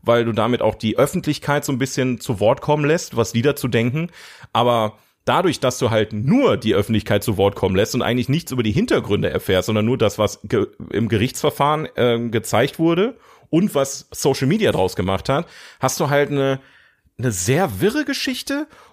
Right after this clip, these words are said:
und aber auch eine sehr, ähm, manipulative Geschichte, weil, ähm, das ist natürlich auch Thema in der Doku, dass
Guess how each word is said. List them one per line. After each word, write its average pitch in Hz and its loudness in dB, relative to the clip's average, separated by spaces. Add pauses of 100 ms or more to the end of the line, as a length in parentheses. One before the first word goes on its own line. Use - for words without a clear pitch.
(100)
und - 0
aber 127 0
auch - 0
eine 160 0
sehr, 131 0 (420)
ähm, 107 0 (120)
manipulative 135 0
Geschichte, 101 -2
weil, 104 4
ähm, 101 0
das - -4
ist - -8
natürlich 113 -2
auch 202 2
Thema 95 0
in 90 -2
der 92 0
Doku, 101 -2
dass 107 -2